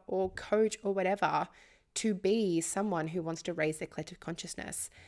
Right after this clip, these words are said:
This is not something that requires you to be guiding other people. This can also just be a really personal experience. Okay, so I just really felt like sharing that. Just a reminder.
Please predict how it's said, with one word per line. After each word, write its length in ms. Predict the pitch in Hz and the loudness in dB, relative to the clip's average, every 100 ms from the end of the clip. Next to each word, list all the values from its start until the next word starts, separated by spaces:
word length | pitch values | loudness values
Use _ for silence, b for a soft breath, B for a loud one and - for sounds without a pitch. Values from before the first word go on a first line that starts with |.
| B - | B 0
This 240 | 220 226 | 2 4
is 160 | 269 220 | 0 2
not 380 | 202 202 208 - | 2 2 0 -2
something 560 | - 180 185 170 160 | 0 0 -2 -4 0
that 300 | 160 156 151 B B B - | 6 6 6 B B B -2
requires 880 | 160 - - - 165 180 180 165 165 | -2 -2 -4 2 4 4 4 2 -2
you 340 | 160 156 151 | -4 -2 -4
to 580 | 156 - 156 147 147 147 151 B _ - _ _ _ - | -4 -2 0 0 -2 -4 -10 B _ -20 _ _ _ -8
be 140 | 180 180 | -2 -2
guiding 500 | 160 151 160 160 147 | 0 4 6 6 -2
other 120 | 143 | -6
people. 320 | 147 180 - | -4 -4 -4
This 200 | - - | -8 -6
can 140 | - 285 | -2 0
also 180 | 277 | 0
just 200 | 262 254 | -2 -2
be 80 | 240 | 0
a 60 | 233 | 0
really 220 | 202 185 | 2 0
personal 460 | 185 175 170 - 151 | 2 0 0 -4 -6
experience. 880 | - - 165 180 147 - - - - B B B B B B B _ _ - | -6 -6 -6 -6 -10 -12 -12 -14 -16 B B B B B B B _ _ -4
Okay, 380 | 175 - 160 220 | -2 -2 -2 0
so 140 | 277 | 0
I 20 | |
just 100 | 262 | 2
really 200 | 247 254 | 4 4
felt 140 | 240 214 | 4 2
like 260 | 208 202 - | 2 -2 -12
sharing 400 | - - 170 156 | -4 2 2 2
that. 180 | 170 202 | -4 -8
Just 200 | - 247 | -10 -2
a 40 | 262 | 0
reminder. 540 | 233 202 185 - | 2 2 0 -4